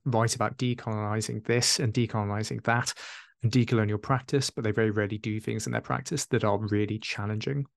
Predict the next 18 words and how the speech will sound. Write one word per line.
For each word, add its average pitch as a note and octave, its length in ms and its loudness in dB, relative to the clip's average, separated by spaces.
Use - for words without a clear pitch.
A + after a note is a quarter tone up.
some - 280 2
of G#2 60 0
the G#2+ 80 2
primary A2 320 0
assumptions D3 640 -2
of A2+ 80 -2
scholarly G#2 640 -2
knowledge B2 420 -2
production. D3 520 -2
It's - 260 4
individualized, A2+ 880 4
it's - 140 -4
competitive, C3+ 840 -2
it's - 200 0
transforming G#2 720 -2
radical G#2 340 -2
knowledges G#2 600 0
into G#2 360 0